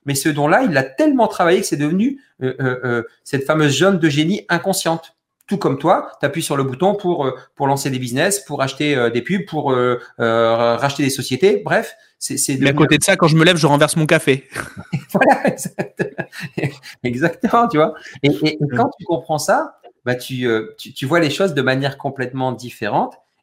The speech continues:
Speaker 1: et tu te dis juste que, euh, euh, t'as juste besoin de connaître ton corps. Après, euh,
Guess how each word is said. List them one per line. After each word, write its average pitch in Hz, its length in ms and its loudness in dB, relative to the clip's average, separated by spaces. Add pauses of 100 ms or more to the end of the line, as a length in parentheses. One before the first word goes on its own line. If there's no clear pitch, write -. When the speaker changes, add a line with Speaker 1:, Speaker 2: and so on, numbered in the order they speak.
Speaker 1:
et 131 100 -2
tu 135 160 -12
te - 80 -6
dis 123 220 -4
juste 147 360 -8
que, 165 280 -4 (280)
euh, 113 240 0 (100)
euh, 107 180 -2 (300)
t'as 131 100 -2
juste 170 160 -2
besoin 156 580 0
de 113 60 -4
connaître 113 300 -2
ton 135 100 -4
corps. - 380 -2 (320)
Après, 196 540 0 (240)
euh, 113 300 -2